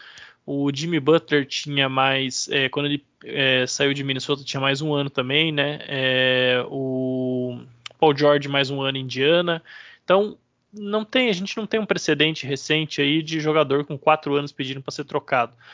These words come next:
né? O mais próximo disso é o Paul George, quando pediu pra ser trocado de Oklahoma, mas ali foi uma situação bem particular, né? Foi tudo, não foi aquela coisa pública que sempre baixa, né, a,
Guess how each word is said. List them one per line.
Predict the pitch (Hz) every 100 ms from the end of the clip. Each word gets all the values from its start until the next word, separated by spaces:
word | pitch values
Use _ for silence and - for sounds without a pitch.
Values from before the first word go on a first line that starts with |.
| - _
né? | 147 139 143 - -
O | 208 233
mais | 233 190
próximo | - 156 147 143
disso | 135 175 -
é | 185
o | 220
Paul | - 185
George, | 139 139 143 170 170 -
quando | 139
pediu | 135 135 139
pra | 139
ser | 139
trocado | 131 139 143 139
de | 135
Oklahoma, | - 131 151 185
mas | 190
ali | 185 190
foi | -
uma | 190 190
situação | - 175 - 170 175
bem | 147 165 190 196
particular, | - 175 - 190 - 170 131 120 120 _
né? | 131 135
Foi | - 147
tudo, | 143 - 175 170 147 - - - -
não | 135
foi | 190 180
aquela | 165 151
coisa | - 151 139
pública | - 147 170 160 - 175 165
que | -
sempre | - - 143 -
baixa, | 131 135 143 - 139
né, | 131 131
a, | 131 127 127 120